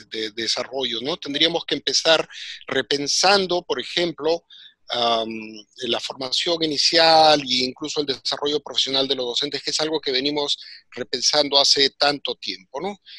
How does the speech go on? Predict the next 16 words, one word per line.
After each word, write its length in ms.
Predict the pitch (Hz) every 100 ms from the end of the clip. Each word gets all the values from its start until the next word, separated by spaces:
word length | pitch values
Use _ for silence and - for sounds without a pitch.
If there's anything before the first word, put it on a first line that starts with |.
| - -
Y 80 | -
tenemos 300 | 147 165 -
que 120 | 180
pensar 380 | 160 147 170 170
más 160 | 160
fuertemente, 720 | - 165 170 170 170 - 160 156 _
vinculado 360 | 131 120 135 139
a 40 |
algunas 220 | 143 151 151
de 40 |
las 80 | 131
preguntas 400 | - 135 143 147
que 100 | 139
hacían, 460 | 123 - 139 131 139 - - -
entre 600 | 139 143 - 143 143 139
esta, 720 | 131 131 - 139 131 123 120